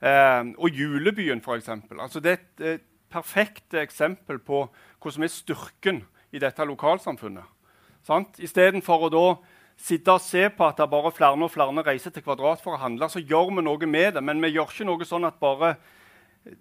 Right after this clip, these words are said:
peker på hverandre. Sant? Det, ofte så blir det jo sånn at når det er en utfordring, så setter du deg rundt et bord, og så finner du ut hvem skal jeg nå peke på som skal løse dette.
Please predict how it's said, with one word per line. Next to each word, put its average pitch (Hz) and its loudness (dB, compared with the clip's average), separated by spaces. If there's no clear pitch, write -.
peker 156 4
på 214 2
hverandre. 117 0
Sant? 160 -4
Det, 185 -2
ofte 180 -8
så 190 -16
blir 185 2
det 190 0
jo 185 -4
sånn 208 -2
at 160 -10
når 170 0
det 185 4
er 180 2
en 285 0
utfordring, 156 -4
så - -18
setter 185 0
du 175 -8
deg 156 -2
rundt 175 -4
et 151 -10
bord, 185 -2
og - -8
så 170 -18
finner 170 -6
du 170 0
ut 180 -8
hvem 170 -6
skal 175 -6
jeg 160 -2
nå 185 -2
peke 185 -4
på 160 -10
som 143 -18
skal 147 -10
løse 143 -10
dette. 233 -10